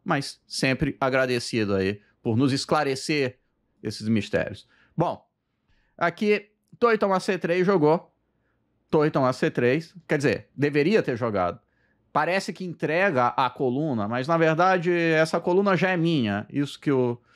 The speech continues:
esse que é o problema, tá? Mas essa coluninha só não faz verão. Segundo o computador, eu ainda prefiro tela de brancas aqui, né? Mas, segundo o Peixe, a posição tá equilibrada.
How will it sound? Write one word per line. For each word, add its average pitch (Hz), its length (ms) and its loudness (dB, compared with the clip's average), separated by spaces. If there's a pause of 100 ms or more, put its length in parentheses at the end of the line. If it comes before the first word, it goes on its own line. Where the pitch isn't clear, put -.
(440)
esse 151 240 0
que 165 80 0
é 139 380 4 (100)
o 123 140 -2
problema, 120 640 2 (240)
tá? 135 300 0
Mas 320 180 0
essa 233 220 2
coluninha 185 480 2
só 196 180 0
não 202 140 0
faz 196 260 0
verão. 156 380 2
Segundo 196 720 4
o 156 200 0
computador, 147 600 2
eu 440 280 2
ainda 190 300 0
prefiro 247 400 0
tela 226 180 2
de 202 100 -4
brancas 143 440 0
aqui, 104 460 0
né? 117 220 0 (760)
Mas, 120 320 0
segundo 185 460 2
o 190 40 4
Peixe, 196 340 2
a 196 40 -2
posição 180 380 0
tá 175 120 2
equilibrada. 143 720 2